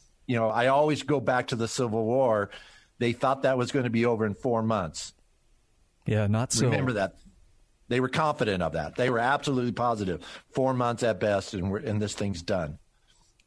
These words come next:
Speaker 1: And you let it get to that point because of that thinking. If you, if somebody said, "Hey, half of you are going to die, and this is gonna last four years, and, and you're going to destroy the whole country doing it,"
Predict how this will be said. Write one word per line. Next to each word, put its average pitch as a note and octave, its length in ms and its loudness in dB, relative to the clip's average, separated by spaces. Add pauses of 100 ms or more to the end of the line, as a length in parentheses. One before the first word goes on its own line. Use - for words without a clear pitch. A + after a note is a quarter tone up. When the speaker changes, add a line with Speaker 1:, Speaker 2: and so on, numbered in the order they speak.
(180)
Speaker 1:
And G#2 460 -2 (200)
you B2 200 0
let C#3 220 4
it C3+ 60 0
get C3+ 240 -2
to D3 80 2
that B2 220 2
point D#3 240 0
because A#2+ 300 -2
of A2 80 -2
that A2 200 2
thinking. C#3 420 -4 (420)
If A2+ 180 -2
you, B2+ 220 2
if C3 180 -4
somebody C3+ 300 0
said, C3 540 2 (380)
"Hey, C3+ 340 2
half D3 320 0
of C#3+ 100 0
you C#3 160 2
are C#3 80 2
going C3+ 240 0
to D#3+ 100 -2
die, G#2+ 540 0 (420)
and B2 180 0
this C3 180 -2
is B2 80 -2
gonna C#3+ 180 0
last B2+ 320 0
four C#3 220 0
years, A#2 500 0
and, A#2 320 -2
and A2+ 380 -2
you're A2+ 100 0
going B2 280 0
to A#2+ 80 -4
destroy A2+ 500 0
the G#2+ 100 2
whole A2+ 140 -2
country A#2 360 -2
doing A2 340 -2
it," F2+ 200 -2